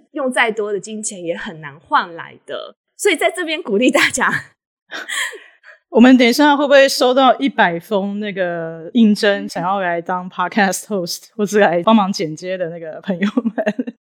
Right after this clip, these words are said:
Speaker 1: 对，对，对，我觉得这是我最大收获部分。好，我觉得我讲太久了。
Speaker 2: 不会，不会，不会。我想要补充一下，刚刚一棒说这些讲者真的是让我们非常的感性，因为其实我们不是只有跟他们 meet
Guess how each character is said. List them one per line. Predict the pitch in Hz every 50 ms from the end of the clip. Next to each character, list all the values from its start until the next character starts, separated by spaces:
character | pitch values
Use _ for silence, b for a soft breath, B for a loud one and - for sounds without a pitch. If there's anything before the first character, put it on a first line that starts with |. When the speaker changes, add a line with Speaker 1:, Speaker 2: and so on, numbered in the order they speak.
| _ _
Speaker 1:
对， | - 262 247 240 233 226
对， |
对， | 214 226 208 208 202 -
我 | - 208
觉 | - 220
得 | 220
这 | 220 254
是 | 247 -
我 | 190 180 -
最 | 175 _ - 302 254
大 | 247 262 226 196
收 | 190 - 208 196
获 | 202 226 190 165
部 | - 175 147 143
分。 | _ 147 151 _
好， | - 208 208 214
我 | 226 226
觉 | 220
得 | 226
我 | 240 233
讲 | 233 180 139
太 | 190 233 196 185
久 | 175 - 113
了。 | 98 90 95 - _ _ _ _ _ _ _ - - - 466 311
Speaker 2:
不 | 208
会， | -
不 | - 359 370 330
会， | - 160 - - _ _ _ _ _ -
不 | -
会。 | 294
我 | 311
想 | 302 - 262 254 277
要 | 302
补 | 277 - 233 202 202
充 | - 254 254 233
一 | 220
下， | 220 - 240 226
刚 | 214 226
刚 | 220 226 208
一 | 190
棒 | 165 208 208 202
说 | 196 - 208
这 | 202 185
些 | 185 202 196 196
讲 | - 180 170 170
者 | 165 180 170 165 160 160
真 | 156 - 196 196
的 | 190 185 175
是 | 170 - - 196 180 180
让 | 190 190
我 | 180
们 | 160 160
非 | 160 - 190
常 | 185 185
的 | 165 160 156
感 | 160 151 151
性， | 147 - 202 190 190
因 | 214 247
为 | 247 240 240
其 | - - 190
实 | - 208
我 | 202 190
们 | 175 170 170 165
不 | - 165 175
是 | 180 - - 233 220
只 | 196 - 190 190
有 | 190 160
跟 | 151 - 196 196
他 | 180 214 214 202
们 | 202 190 175 165
meet | 170 190 202 196 185 170 151 -